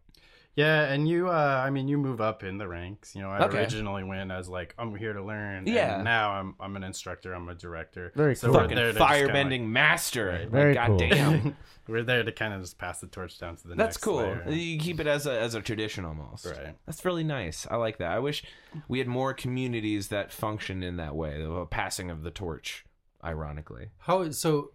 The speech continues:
Speaker 4: how did they, how did they do that in, um, in Texas with the, like, covid restrictions and stuff? 'Cause I know that, like, it had to have been, like, a huge journey this last year, just between, like, nix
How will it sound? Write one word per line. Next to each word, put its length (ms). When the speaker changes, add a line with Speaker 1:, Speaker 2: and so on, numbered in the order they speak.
Speaker 4:
how 300
did 160
they, 460
how 140
did 120
they 100
do 180
that 300
in, 300
um, 440
in 120
Texas 400
with 340
the, 460
like, 160
covid 240
restrictions 500
and 100
stuff? 220
'Cause 160
I 80
know 220
that, 240
like, 200
it 100
had 220
to 80
have 100
been, 140
like, 120
a 60
huge 560
journey 340
this 240
last 320
year, 300
just 260
between, 680
like, 380
nix 520